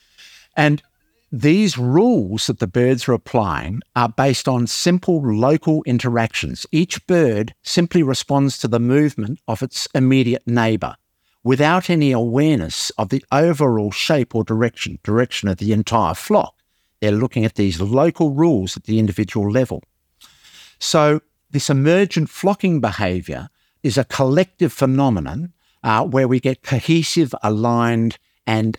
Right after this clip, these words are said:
um, a-, avoid, you know, the birds avoid obstacles as an entire unit. But it's not that they've observed those obstacles, it's just that they're obeying these local interactions with their nearest neighbours that allows the entire flock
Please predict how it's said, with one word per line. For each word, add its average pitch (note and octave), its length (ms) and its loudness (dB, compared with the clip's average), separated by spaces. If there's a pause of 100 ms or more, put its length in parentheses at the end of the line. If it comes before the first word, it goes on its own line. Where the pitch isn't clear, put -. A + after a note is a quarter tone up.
um, G#2+ 260 -2 (100)
a-, A#2 140 -2 (160)
avoid, A2+ 460 0
you D#3 200 -2
know, G#2+ 120 -2
the A#2 140 -4
birds D3+ 400 2
avoid D#3 440 2
obstacles C3 640 -2
as B2+ 180 -2
an C3 60 0
entire A#2+ 480 -2
unit. C3 420 -2
But - 120 -2
it's - 120 -6
not F#3+ 200 -2
that - 160 -4
they've A#2+ 220 2
observed C#3 500 0
those F#2+ 260 0
obstacles, G2+ 580 -4
it's B2 120 -4
just D#3 240 -2
that - 120 -14
they're A2 160 0
obeying G#2 440 0
these G2+ 260 -2 (280)
local A2 380 2
interactions G2+ 680 -2
with F#2+ 100 -4
their F#2+ 160 0
nearest F#2+ 420 -2
neighbours A2 480 -2 (240)
that A2+ 120 -2
allows G#2 400 2
the G#2 80 -2
entire F#2+ 440 -2
flock - 480 -2